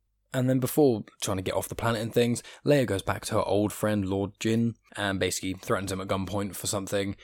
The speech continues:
And he's like, "To be fair, I kinda deserved it. You know, it's worth me having a shot." But,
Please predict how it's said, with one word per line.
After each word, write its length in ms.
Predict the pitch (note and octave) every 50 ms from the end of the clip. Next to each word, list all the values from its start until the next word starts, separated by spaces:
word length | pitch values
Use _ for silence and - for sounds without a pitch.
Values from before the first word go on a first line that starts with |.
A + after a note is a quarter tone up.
| - - -
And 100 | - -
he's 220 | G2+ A2 G#2 F#2 -
like, 260 | F#2+ - - - -
"To 80 | - F#2+
be 80 | F#2+
fair, 280 | F2+ - F#2+ F2+ F2 F2 -
I 60 | -
kinda 200 | - F2+ E2+ E2+
deserved 460 | F2 - F#2+ F#2+ G2 F#2+ G2 F#2 G#2
it. 220 | G#2 G2+ - - -
You 80 | - F2+
know, 180 | F2 F2 F#2 -
it's 140 | - - -
worth 240 | F#2 F2 F2 - -
me 200 | F#2+ F#2 F#2 - -
having 240 | - - G2+ F#2+ F#2
a 40 | F2
shot." 360 | - - A2+ G#2+ G#2+ - - - - - - _ -
But, 220 | A2+ G#2 - -